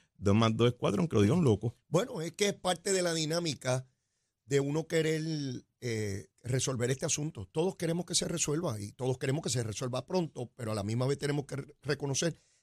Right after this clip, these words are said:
Speaker 2: la complejidad y el tiempo que toma resolverlo, porque si no se crean expectativas falsas.
Speaker 1: Sí.
Speaker 2: Y otra vez la gente se decepciona, se frustra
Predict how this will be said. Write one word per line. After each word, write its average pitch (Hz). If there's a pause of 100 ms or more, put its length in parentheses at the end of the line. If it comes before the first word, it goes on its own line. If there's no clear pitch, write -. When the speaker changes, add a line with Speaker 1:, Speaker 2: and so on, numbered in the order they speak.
Speaker 2:
la 135
complejidad 117
y 180
el 123
tiempo 160
que 110
toma 214
resolverlo, 95 (380)
porque 113
si 127
no 147
se 190
crean 165 (160)
expectativas 165
falsas. - (300)
Speaker 1:
Sí. - (120)
Speaker 2:
Y 131
otra 135
vez 165
la 165
gente 175
se -
decepciona, 165
se -
frustra 175